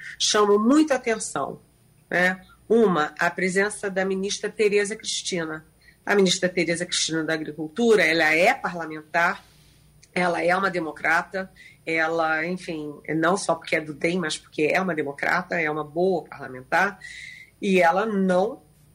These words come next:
compactua com essas coisas anti, anti-instituições e antidemocracia. Ela não é uma golpista, né? Mas ela, eu acho que ela foi compelida a comparecer porque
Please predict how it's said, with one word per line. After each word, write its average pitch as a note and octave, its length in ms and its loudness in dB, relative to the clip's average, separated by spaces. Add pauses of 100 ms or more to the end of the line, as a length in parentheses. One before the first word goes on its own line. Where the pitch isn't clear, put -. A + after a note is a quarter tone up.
compactua G3 960 -4
com G#3+ 80 -6
essas G3 280 -6
coisas F#3+ 640 -4
anti, G3 720 -2 (100)
anti-instituições F#3+ 1600 -2 (240)
e F#3 220 0
antidemocracia. G3 1120 -4
Ela E3 280 2
não G#3+ 400 4
é F#3 280 2
uma G3 220 -6
golpista, F#3 800 -4
né? E3+ 300 -2 (360)
Mas F3+ 360 0
ela, F3+ 340 0
eu F3+ 180 -4
acho F#3+ 280 -2
que G3 60 -6
ela F#3 120 -4
foi D#3+ 240 -12
compelida A#3+ 1000 -2
a F#3+ 40 -6
comparecer F3 920 -2 (440)
porque F#3+ 600 2